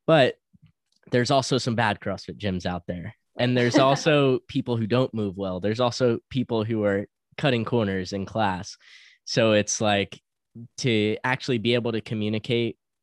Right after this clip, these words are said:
Speaker 1: the, this vision of what CrossFit is, is super important.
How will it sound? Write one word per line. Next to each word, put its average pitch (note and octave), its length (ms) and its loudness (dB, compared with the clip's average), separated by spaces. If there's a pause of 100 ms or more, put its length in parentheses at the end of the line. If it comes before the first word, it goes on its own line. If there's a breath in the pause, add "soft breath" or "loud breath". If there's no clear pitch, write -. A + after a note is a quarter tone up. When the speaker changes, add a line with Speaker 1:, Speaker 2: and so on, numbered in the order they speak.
(360)
Speaker 1:
the, G#2+ 540 -2
this G#2+ 240 -6
vision G#2+ 480 -2
of G2 160 -2
what G#2 240 0
CrossFit G2+ 580 -2
is, G#2+ 480 -2 (220)
is G2 180 -4
super F#2 360 -6
important. F2 540 -10